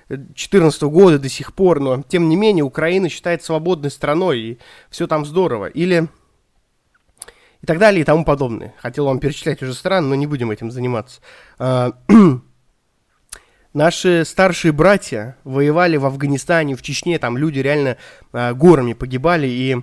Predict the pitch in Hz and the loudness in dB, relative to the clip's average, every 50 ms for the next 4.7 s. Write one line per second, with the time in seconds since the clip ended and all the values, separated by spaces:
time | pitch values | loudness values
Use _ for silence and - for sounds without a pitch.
0 | - _ _ _ _ _ _ _ - - - 196 202 190 170 143 139 143 143 147 | -8 _ _ _ _ _ _ _ -14 -2 0 2 4 4 2 2 0 0 0 2
1 | 147 143 143 143 165 190 220 - - 127 - - - 147 143 143 147 135 101 - | 2 0 0 0 0 0 0 -2 -4 -10 -12 -8 -4 -4 -2 0 -2 -2 -4 -4
2 | 110 113 113 - - 120 117 113 113 113 - - 147 143 139 127 127 139 127 - | -8 -10 -10 -8 -8 -8 -8 -8 -10 -10 -6 -2 -2 0 0 -2 -4 -6 -6 -4
3 | 147 135 131 131 123 107 - _ _ _ _ _ _ _ _ _ _ _ _ _ | -4 -4 -4 -4 -8 -8 -10 _ _ _ _ _ _ _ _ _ _ _ _ _
4 | _ _ _ _ _ _ - 151 175 180 165 160 156 147 | _ _ _ _ _ _ -4 -2 0 0 0 0 0 0